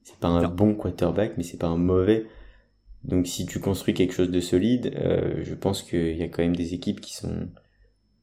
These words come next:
Speaker 1: qui sont mieux armées, et qui du coup, même avec un quarterback moyen, peuvent réussir à quand même faire de très bonnes choses.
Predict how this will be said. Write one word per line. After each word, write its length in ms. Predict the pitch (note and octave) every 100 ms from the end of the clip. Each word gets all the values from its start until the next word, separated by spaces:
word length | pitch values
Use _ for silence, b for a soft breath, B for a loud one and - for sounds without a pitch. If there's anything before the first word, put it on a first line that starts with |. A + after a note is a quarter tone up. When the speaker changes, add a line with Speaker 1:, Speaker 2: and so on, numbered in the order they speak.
| _ _ _ - -
Speaker 1:
qui 120 | -
sont 180 | - F2
mieux 320 | F#2+ G#2+ G#2+
armées, 540 | G2 G2 G2+ B2+ C3 - _ _ _ _ -
et 120 | F2
qui 180 | - F#2
du 140 | F2+
coup, 200 | F2 B2
même 220 | A#2+ G#2+ G#2+
avec 300 | F2+ F2+ F#2
un 380 | F2+ F2+ F2 F2
quarterback 600 | - F#2 F#2+ F2+ G2 G2+
moyen, 600 | F#2+ F#2+ F#2+ G#2+ B2+ B2 -
peuvent 220 | G#2 -
réussir 540 | F2+ F2 - - F#2
à 80 | F2
quand 140 | F2
même 160 | F2+ F#2+
faire 180 | - E2+
de 60 | -
très 220 | - F2+
bonnes 160 | F2+ F2+
choses. 360 | - A2 G#2